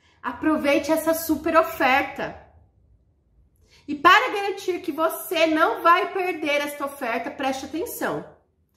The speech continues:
Amanhã às oito da manhã eu vou mandar uma mensagem aqui no grupo com o link pra inscrição. Fique atenta no seu grupo.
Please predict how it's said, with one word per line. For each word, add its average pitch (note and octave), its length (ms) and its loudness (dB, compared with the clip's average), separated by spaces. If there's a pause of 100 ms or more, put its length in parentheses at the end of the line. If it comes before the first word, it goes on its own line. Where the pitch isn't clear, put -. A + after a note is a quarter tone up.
(260)
Amanhã D#4+ 420 4
às E4+ 140 0
oito D#4+ 200 4
da E4+ 120 2
manhã D4+ 300 0
eu D4+ 60 0
vou D4+ 140 -2
mandar D4 300 0
uma C#4+ 100 -2
mensagem C#4+ 560 0
aqui C#4+ 260 -4
no G4 140 2
grupo C#4+ 760 -4 (320)
com D#4+ 120 0
o D#4 100 4
link E4 320 4
pra D4+ 220 0
inscrição. D4 680 0 (240)
Fique - 640 -2
atenta D#4 760 0
no D#4 160 -2
seu - 240 -2
grupo. C4 640 -4